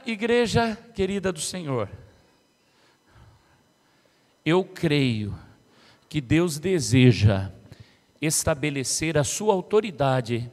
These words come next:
na igreja. Deus deseja estabelecer a sua autoridade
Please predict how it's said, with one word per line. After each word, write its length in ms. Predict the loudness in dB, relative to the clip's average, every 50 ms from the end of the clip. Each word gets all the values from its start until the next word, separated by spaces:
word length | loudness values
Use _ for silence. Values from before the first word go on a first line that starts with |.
| -10 -4
na 140 | -2 -2 -2
igreja. 560 | -2 -4 -8 -12 -12 -14 -14 -16 -16 -18 -20 _ _ _ _ _ -20 -20 -20 -20 -20 -20 -20 -20 -20 -20 -20 -20 -20 -20 -20 -20 -20 -20 -20 -20 -20 -20 -20 -20 -20 -20 -20 -20 _ _ _ -20 -2 2
Deus 320 | 4 4 4 4 2 0
deseja 680 | -2 0 0 0 -2 -2 -2 0 0 2 2 0 0 -2
estabelecer 920 | -2 -2 0 2 2 2 2 0 0 0 0 0 0 -2 -2 -2 0 0
a 80 | 0 0
sua 480 | 0 0 0 2 2 2 2 2 2
autoridade 920 | 2 2 2 0 0 0 0 -2 -2 0 2 2 2 2 0 -4 -8 -10